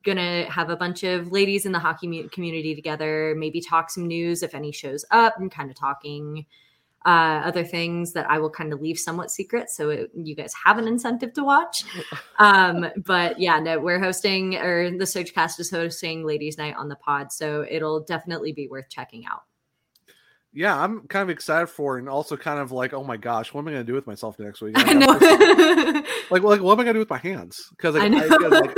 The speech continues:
Speaker 2: I've never
Speaker 1: <laughs> You were going to focus on moving boxes, sir. That is what you're gonna be doing. <laughs>
Speaker 2: Well, luckily we got movers coming to do that, so it's not gonna be as bad. It's, it's gonna be,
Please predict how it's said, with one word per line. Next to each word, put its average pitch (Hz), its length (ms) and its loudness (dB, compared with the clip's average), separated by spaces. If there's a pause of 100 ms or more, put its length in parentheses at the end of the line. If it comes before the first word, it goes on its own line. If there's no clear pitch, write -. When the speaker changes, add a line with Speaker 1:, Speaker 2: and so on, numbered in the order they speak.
Speaker 2:
I've 160 240 4
never 156 640 2
Speaker 1:
<laughs> - 20 -12
You 240 160 2
were 359 100 8
going 294 300 6
to 302 100 -2
focus 254 380 0
on 214 180 -2
moving 196 340 -4
boxes, - 640 -8
sir. - 220 -14
That 170 180 -8
is 160 160 -10
what - 120 -14
you're 151 120 -12
gonna 147 180 -16
be 139 120 -12
doing. 220 680 -4
<laughs> 294 40 4 (460)
Speaker 2:
Well, 147 220 4
luckily 175 380 2
we 147 80 0
got 135 200 0
movers 131 380 -6
coming 120 220 -6
to 110 80 -10
do 110 240 -8
that, 107 380 -10
so 120 160 -8
it's 113 120 -12
not 120 160 -10
gonna 120 100 -14
be 110 100 -10
as 117 260 -6
bad. 123 160 -6
It's, 175 260 -6
it's 196 300 -4
gonna 262 300 -2
be, - 60 -8